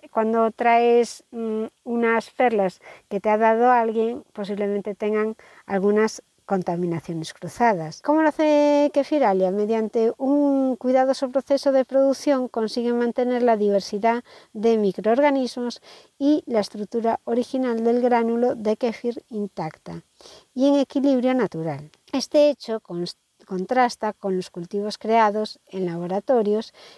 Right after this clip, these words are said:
que tienen un número de usos limitado y poca diversidad de microorganismos. Yo la verdad es que no sé cómo lo han hecho, pero mi hongo ahí sigue después de muchos años.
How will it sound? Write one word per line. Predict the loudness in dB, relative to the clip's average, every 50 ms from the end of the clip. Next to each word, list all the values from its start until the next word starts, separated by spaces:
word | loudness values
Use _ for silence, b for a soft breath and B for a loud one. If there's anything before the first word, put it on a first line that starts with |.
| B B
que | -2 -2
tienen | 0 2 2 2 4 2
un | 2 2 4 4
número | 2 2 2 2 2 2
de | 2 2 2
usos | 2 2 -2 -4 -6 -6 -6 -8 -10 _ -10
limitado | -4 -2 0 0 2 0 0 0 2 2 2 2 2 -2 -4 -6 -8 _
y | -14 -14
poca | -10 -10 -8 -2 -2 0
diversidad | 0 0 0 0 -2 -2 -4 -8 -4 -2 -2 -4 -4 -8 _ _
de | -8 -4 -4
microorganismos. | -2 -4 -4 -6 -8 -10 -8 -8 -6 -4 -2 0 2 2 0 0 -4 -8 -10 -10 -12 -14 _ _ B B B B B B B B B B B B B
Yo | 0 2 2
la | 4 4 2
verdad | 2 2 4 4 4 2
es | 0 -4
que | -6 -4
no | -2 -2 -2 -4
sé | -2 -2 -2 -2
cómo | -2 -4 -4 -2 0 2
lo | 2
han | 2 2 2
hecho, | 0 0 -2 0 0 0 0 0
pero | -2 -4 -2 -2
mi | -2 -2 -2 0 0 0
hongo | 0 0 0 -2 -2 -4 -4 -4
ahí | -4 -4 -4 -4
sigue | -4 -4 -4 -2 0 2 2 2
después | 0 -2 -6 -6 -8 -8 -6
de | -4 -4
muchos | -6 -6 -8 -10 -12 -8 -2 -2
años. | -2 -2 -2 -4 -6 -10 -16 -20 -20 -20